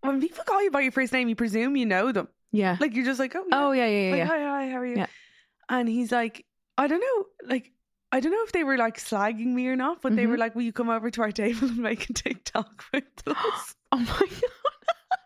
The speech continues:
Speaker 2: Do you ever see that video of Addison Rae in the middle of New York or, or, like, Hollywood or something? And she's doing the TikTok and everyone's trying to come over to her and she's like, "Wait, wait, wait, I just need to make my TikTok one sec."
Speaker 1: Yeah, no, literally. And I just was like,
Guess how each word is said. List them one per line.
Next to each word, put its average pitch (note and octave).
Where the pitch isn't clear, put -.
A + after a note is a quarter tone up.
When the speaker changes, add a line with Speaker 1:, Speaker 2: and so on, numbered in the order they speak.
Speaker 2:
Do G#4
you -
ever G#4+
see B4
that A#4+
video E4
of C#4
Addison C4
Rae A#3+
in A#3
the A3+
middle A#3
of A#3+
New A#3+
York A#3
or, A3+
or, F#3
like, G#3
Hollywood A#3
or B3+
something? B3
And C#4+
she's C4+
doing C#4
the C#4+
TikTok C4+
and C4
everyone's B3+
trying D4
to C#4
come C4
over B3+
to -
her C4+
and A#3+
she's -
like, C#4
"Wait, F#4+
wait, G4
wait, F4+
I D4+
just -
need F#4
to -
make F#4+
my F#4
TikTok -
one C#4+
sec." -
Speaker 1:
Yeah, D#4+
no, D4
literally. C#4+
And B3+
I C#4+
just A#4
was A#4
like, D#4+